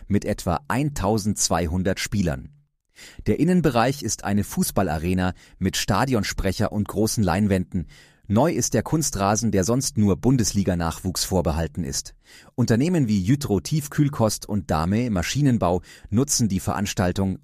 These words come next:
um sich als attraktive Arbeitgeber zu präsentieren.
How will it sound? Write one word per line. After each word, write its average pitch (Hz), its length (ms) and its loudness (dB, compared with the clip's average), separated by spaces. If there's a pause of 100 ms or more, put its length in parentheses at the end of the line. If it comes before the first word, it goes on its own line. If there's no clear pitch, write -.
um 104 120 0
sich 101 280 -2
als 87 260 -4
attraktive - 680 -2
Arbeitgeber 95 640 0
zu - 180 -4
präsentieren. 98 680 -2